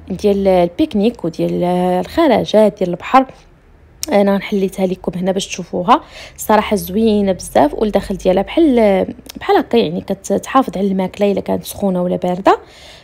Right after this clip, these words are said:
آه، كتبقى محافظه لكم عليها. وجاني الشكل ديالها زوين، راه فيها دوك الحديدات باش كت-، يعني كتقادوها، كتبقى شاده العبار ديالها. صراحه زوينه هذه، حتى جيت للدار وقلت <laughs> نكون عا خديتها. <laughs>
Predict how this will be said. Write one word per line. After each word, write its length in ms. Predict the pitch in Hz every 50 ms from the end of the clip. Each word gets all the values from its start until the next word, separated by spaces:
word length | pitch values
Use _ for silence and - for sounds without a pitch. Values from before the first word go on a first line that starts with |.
| - _ 220
آه، 160 | 202 208 202
كتبقى 300 | - 226 202 - - 202
محافظه 320 | - - 220 208 - 190
لكم 260 | 196 196 - 190 185
عليها. 400 | 165 165 180 180 175 208 254 302 311 - - - - - - -
وجاني 580 | 214 214 214 208 208 202 202 202 190 240 233
الشكل 320 | 226 - - - - 196 175
ديالها 320 | - 196 190 196 196 185
زوين، 380 | 180 - 175 226 269 285 254 214
راه 60 | 196
فيها 140 | - 208 190
دوك 160 | 170 185 -
الحديدات 480 | - - 180 175 190 - 185 180 -
باش 140 | - 185 -
كت-، 280 | - - - - - -
يعني 520 | 190 180 185 - - - - - 440 508 480 -
كتقادوها، 500 | - - - - 269 202 - 220 202 226
كتبقى 360 | - - 226 - - - 208
شاده 280 | - - 180 175 196 185
العبار 300 | 165 160 165 190 196 180
ديالها. 460 | - 185 185 165 165 170 233 349 - - - - - - - - - _
صراحه 320 | - - 233 233 - 240
زوينه 600 | 226 175 170 208 254 262 240 240 220 190 190 185
هذه، 240 | 185 180 226 277 285
حتى 220 | - - - - 254
جيت 220 | 220 240 - 208
للدار 240 | 175 - 240 247 254
وقلت 460 | 214 220 208 - - - 220 - - -
<laughs> 160 | - - -
نكون 300 | 262 240 226 - 240 220
عا 100 | 214 247
خديتها. 580 | 262 - 220 214 233 240 202 - 180 185 196 185
<laughs> 20 | -